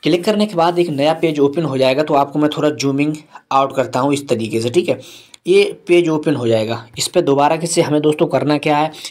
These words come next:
ये पूछ रहा है यहाँ पर टाइटल वगैरह, तो वो तो आप सब जानते ही हैं लगाना। हमें सिंपल सी इस वीडियो में हम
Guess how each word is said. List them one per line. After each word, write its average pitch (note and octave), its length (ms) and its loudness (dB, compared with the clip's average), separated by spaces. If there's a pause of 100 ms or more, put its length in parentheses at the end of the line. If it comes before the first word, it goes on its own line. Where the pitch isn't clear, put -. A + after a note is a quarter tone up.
ये D3+ 60 0
पूछ D#3 240 -6
रहा D#3+ 80 4
है D3+ 40 2
यहाँ D3 100 -6
पर D#3 80 -4
टाइटल D3 360 0
वगैरह, D3+ 200 2
तो G3 120 0
वो F3+ 140 0
तो F3+ 120 0
आप E3+ 160 2
सब F3 160 -4
जानते C3 340 0
ही C#3 80 2
हैं C3 140 0
लगाना। G#2+ 360 -6 (300)
हमें E3 160 0
सिंपल E3 300 -2
सी F3+ 100 -2
इस D3+ 100 -4
वीडियो C#3+ 280 2
में F3 100 0
हम E3+ 200 -6